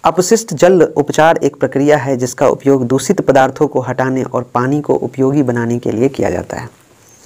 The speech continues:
तो ये अपशिष्ट प्रबंधन ज़्यादातर industrial area में किया जाता है, आ, factory के द्वारा किया जाता है। अगर ये कारखाना शुद्ध पानी का उपयोग करने लगे तो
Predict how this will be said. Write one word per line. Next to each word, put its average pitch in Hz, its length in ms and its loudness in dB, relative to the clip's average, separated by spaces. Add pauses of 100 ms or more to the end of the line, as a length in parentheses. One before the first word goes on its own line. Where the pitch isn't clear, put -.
(720)
तो - 120 2
ये - 160 4
अपशिष्ट 175 420 0
प्रबंधन 160 400 2
ज़्यादातर 147 360 2
industrial 139 560 0
area 131 260 2
में 131 120 -2
किया 120 160 2
जाता 127 260 2
है, 135 360 -2
आ, 110 100 2
factory 143 360 0
के 147 100 2
द्वारा 123 220 0
किया 113 180 -2
जाता 113 260 -2
है। 139 240 -6
अगर 160 160 6
ये 180 100 4
कारखाना 143 440 0
शुद्ध 147 260 0
पानी 135 340 0
का 123 100 -2
उपयोग 131 300 0
करने 120 240 2
लगे 110 360 -2 (380)
तो - 240 2